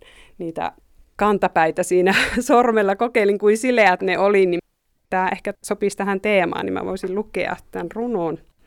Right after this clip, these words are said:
Pikkuiseni kantapäät, niin sileät, silittelylle sopivat, kutitteluun kutsuvat. Ei ole neulaset nipistelleet,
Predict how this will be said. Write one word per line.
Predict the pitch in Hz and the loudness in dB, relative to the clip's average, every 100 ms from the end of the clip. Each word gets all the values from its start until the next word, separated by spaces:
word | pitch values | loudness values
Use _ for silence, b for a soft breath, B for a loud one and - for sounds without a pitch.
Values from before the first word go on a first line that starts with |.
| B B B B B B B | B B B B B B B
Pikkuiseni | - 277 - 226 202 208 190 | -4 -4 0 2 4 2 0
kantapäät, | 190 226 202 175 180 165 160 - - - _ _ _ _ _ - | 0 0 0 -2 -4 -2 -2 -4 -16 -20 _ _ _ _ _ -8
niin | 226 220 | -2 -2
sileät, | 202 247 240 190 151 - - - _ - | -2 -4 0 0 0 -4 -16 -20 _ -10
silittelylle | 254 240 214 - 175 165 160 | -6 -4 -4 -4 -4 -2 -6
sopivat, | - 208 196 180 156 170 - - _ _ | -6 -8 -4 -4 -4 -6 -10 -20 _ _
kutitteluun | 262 254 196 190 170 165 165 160 | -8 -2 -2 -2 -4 -2 -6 -8
kutsuvat. | 170 - 175 175 185 - b b b b b b b b - | -10 -10 -14 -12 -12 -16 b b b b b b b b -6
Ei | 220 269 240 | 2 2 4
ole | 233 202 | 2 2
neulaset | 214 269 226 185 165 - | 2 2 2 -2 -4 -4
nipistelleet, | 208 208 185 180 - 175 170 165 170 - | -2 -2 -2 -6 -2 -2 -2 -4 -6 -8